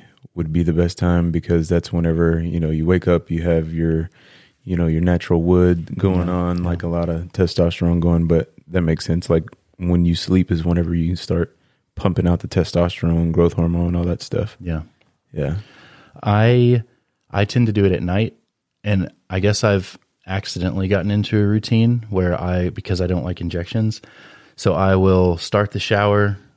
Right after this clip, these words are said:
Speaker 2: I'll, here at this house, I start the shower 'cause it takes, like, six minutes for it to get hot.
Speaker 1: <laughs>
Speaker 2: Uh, start the shower, go into my closet where I got my tackle box full of gear and stuff, and I'll, you know, get everything ready, my two needles, my one syringe. I'll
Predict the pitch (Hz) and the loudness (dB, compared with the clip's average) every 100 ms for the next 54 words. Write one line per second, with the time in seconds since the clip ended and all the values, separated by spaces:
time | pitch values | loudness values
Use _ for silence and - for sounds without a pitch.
0 | _ _ - 92 95 90 - 117 117 98 | _ _ -10 -2 -2 -2 -2 2 2 2
1 | 92 95 120 - 90 82 85 - 87 - | -2 0 0 2 -2 -2 -6 -2 -4 -2
2 | - 87 82 95 - 101 - 95 - - | -2 -2 -2 -4 -6 -6 -4 -6 -4 -4
3 | 107 - 95 92 - - 92 82 82 87 | -4 -2 -2 -2 -4 -6 -6 -4 -6 -6
4 | - 92 87 110 175 143 - - - - | -2 -2 -2 -6 -6 -6 -6 -20 -20 -20
5 | - 92 95 92 87 - - 127 120 - | -8 0 2 2 0 -6 0 0 0 0
6 | 110 110 107 104 - - 110 107 104 - | 2 4 4 2 -2 -4 -2 0 -2 0
7 | 104 101 98 98 104 101 95 98 80 95 | 2 2 2 0 0 2 4 2 2 0
8 | 92 98 90 95 90 98 98 95 95 92 | 0 -2 -2 -4 -2 -4 -4 -2 0 -2
9 | - - 92 87 92 90 90 90 - 95 | -4 -2 -2 0 0 2 2 0 -2 0
10 | 95 - 92 87 87 85 85 85 90 92 | 0 0 -2 -2 -2 -2 -2 -2 0 -2
11 | 90 95 90 90 90 87 85 85 - 92 | -2 -2 0 0 0 0 0 -2 0 2
12 | 90 90 87 85 87 87 87 - 90 87 | 2 2 0 -2 -2 -2 -2 -2 0 0
13 | 87 87 85 82 | 2 0 0 -2